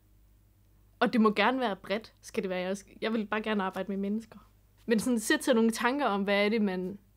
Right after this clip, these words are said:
man gerne vil. Om det så er ligesom mig at sige, jeg vil gerne have noget, der kombinerer den der facit og, og diskussion, eller sådan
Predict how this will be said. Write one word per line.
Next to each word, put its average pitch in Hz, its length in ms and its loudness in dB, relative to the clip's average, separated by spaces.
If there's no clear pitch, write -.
man 196 300 -2
gerne 190 300 0
vil. 208 260 0
Om 214 120 -2
det 220 140 0
så 240 100 0
er 208 80 2
ligesom 208 320 0
mig 202 380 -2
at 196 80 -6
sige, 202 360 -2
jeg 196 100 -2
vil 190 180 -6
gerne 190 340 -6
have 220 360 -2
noget, 202 200 2
der 185 60 0
kombinerer 196 760 -2
den 190 140 -4
der - 80 -10
facit 190 540 -8
og, - 220 -8
og 180 500 -4
diskussion, 202 600 -4
eller 185 240 -10
sådan 180 360 -8